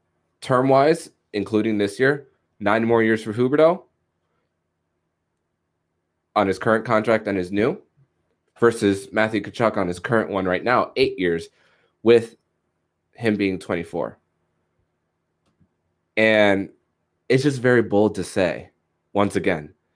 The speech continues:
that he is going to not even be close to that. I, I don't know. It, it's just, it, it's just, I, I, I, I, I can maybe understand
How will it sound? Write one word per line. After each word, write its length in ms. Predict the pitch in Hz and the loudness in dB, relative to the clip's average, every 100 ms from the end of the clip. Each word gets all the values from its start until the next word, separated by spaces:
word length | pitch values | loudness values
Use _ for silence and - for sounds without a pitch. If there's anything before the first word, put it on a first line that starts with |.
| _ _ _ _ _ _ _ _ _ _ - | _ _ _ _ _ _ _ _ _ _ -10
that 520 | 95 98 90 80 - _ | 0 2 4 0 -6 _
he 400 | _ - 107 107 | _ -4 -2 0
is 200 | 95 92 | -2 -4
going 300 | 90 95 90 | -2 -2 -2
to 480 | 87 98 87 82 85 _ _ _ _ _ _ _ - | -2 -2 -2 -2 -8 _ _ _ _ _ _ _ -10
not 480 | 104 104 104 101 - - | -2 2 2 0 -6 -4
even 340 | 104 101 101 | -2 0 -2
be 120 | 92 | -4
close 440 | 95 - 90 98 - | -6 -4 -2 -2 -2
to 120 | 143 | 2
that. 280 | 143 151 - | 4 2 0
I, 320 | 113 117 107 | 0 0 2
I 40 | 104 | 2
don't 120 | 92 | 0
know. 260 | 73 78 85 | -4 -10 -6
It, 140 | 113 123 | 0 2
it's 240 | 127 131 | 2 2
just, 260 | 139 135 - - _ _ _ - | 0 -2 -6 -20 _ _ _ 0
it, 200 | 117 113 | 2 6
it's 180 | 117 110 | 4 4
just, 280 | 117 - 85 87 82 _ _ _ - - _ _ _ _ _ _ _ _ _ | -2 -2 -18 -20 -20 _ _ _ -20 -20 _ _ _ _ _ _ _ _ _
I, 120 | 107 | -2
I, 240 | 117 120 113 - 110 - | 0 0 -4 -6 -12 -2
I, 280 | 139 139 - | 0 0 2
I, 200 | 135 139 | 2 2
I 80 | 127 | 0
can 480 | 123 151 131 123 120 | 0 0 0 -4 -4
maybe 260 | 123 131 | -4 -2
understand 720 | 147 131 120 - 110 113 113 | -2 -4 -8 -6 -6 -6 -8